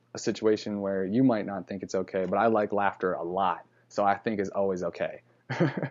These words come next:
So she starts laughing, and also it breaks tension in a situation where somebody asks you to kick them in the nuts for a spoon. <laughs>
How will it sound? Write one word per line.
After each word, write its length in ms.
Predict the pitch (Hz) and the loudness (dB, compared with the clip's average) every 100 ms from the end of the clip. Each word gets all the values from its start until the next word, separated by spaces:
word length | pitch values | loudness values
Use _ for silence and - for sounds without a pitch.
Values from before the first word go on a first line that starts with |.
| - - - - - - - | -8 -18 -14 -14 -14 -16 4
So 360 | 131 131 127 | 8 10 10
she 160 | 127 160 | 8 4
starts 340 | - 156 131 | 8 8 8
laughing, 380 | 120 143 151 123 | 6 4 4 2
and 100 | 117 | 4
also 240 | 156 202 | 6 8
it 60 | 135 | 6
breaks 320 | 110 127 135 | 6 4 4
tension 480 | - 139 139 117 110 - - | 0 -2 0 0 -2 -6 -2
in 80 | 117 | 0
a 60 | |
situation 800 | - 147 135 123 147 139 117 113 - - | 4 2 6 8 8 6 0 -2 -6 0
where 340 | 117 113 113 | 4 6 6
somebody 460 | 110 135 131 131 120 | 4 4 6 6 4
asks 340 | 127 135 131 | 4 4 2
you 120 | 117 | -2
to 60 | 117 | 0
kick 220 | - 127 | 0 0
them 120 | 127 | 0
in 60 | 117 | -2
the 60 | 104 110 | 0 2
nuts 180 | 123 - | 2 2
for 160 | 110 | 0
a 20 | 98 | -2
spoon. 640 | - 120 131 120 117 117 | 0 4 6 4 2 -2
<laughs> 40 | _ | _